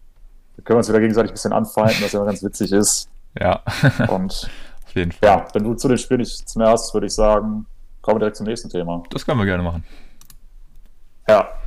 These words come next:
Speaker 1: Äh, eine weniger schöne Nachricht, die uns jetzt diese Woche erreicht hat, war die Verletzung von Markelle Fultz.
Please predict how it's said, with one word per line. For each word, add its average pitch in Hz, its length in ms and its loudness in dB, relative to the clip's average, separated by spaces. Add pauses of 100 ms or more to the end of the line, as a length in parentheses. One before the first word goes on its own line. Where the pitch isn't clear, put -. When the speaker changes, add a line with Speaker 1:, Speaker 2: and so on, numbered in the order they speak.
(640)
Speaker 1:
Äh, 110 60 4
eine 113 800 2 (120)
weniger 131 280 2
schöne 110 260 -2
Nachricht, 107 600 -4 (640)
die 110 100 -4
uns 110 260 -4
jetzt 107 300 -4
diese 101 140 -6
Woche 104 200 2
erreicht 101 280 2
hat, 101 160 -2
war 101 140 6
die 101 380 -4
Verletzung - 460 0
von 101 560 0
Markelle 98 400 2
Fultz. - 580 0